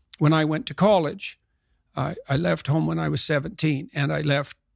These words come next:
a sm-, this small town I had grown up in. And in many ways, I left the peers that I had been associating with. Now, a couple of them came to college with me,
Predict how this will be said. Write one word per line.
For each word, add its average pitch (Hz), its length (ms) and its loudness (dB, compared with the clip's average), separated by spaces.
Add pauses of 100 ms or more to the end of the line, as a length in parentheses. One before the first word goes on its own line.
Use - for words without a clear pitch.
(160)
a - 60 -4
sm-, - 280 -2
this 143 140 2
small 156 320 2
town 143 240 -2
I 147 140 -4
had 147 140 -4
grown 151 280 -4
up 147 200 -8
in. 165 120 2
And 170 140 2
in 170 160 4
many 214 260 6
ways, 147 460 -2 (400)
I 147 140 4
left 151 420 2 (300)
the 147 100 2
peers 160 520 4
that 151 120 -2
I 160 120 0
had 147 180 2
been 151 180 -2
associating 151 720 -2
with. - 200 -16
Now, 139 160 -4
a 147 40 -10
couple 196 340 0
of 147 80 -4
them 151 160 -6
came 151 240 0
to 151 80 -10
college 151 420 -4
with 147 220 -4
me, 147 220 -16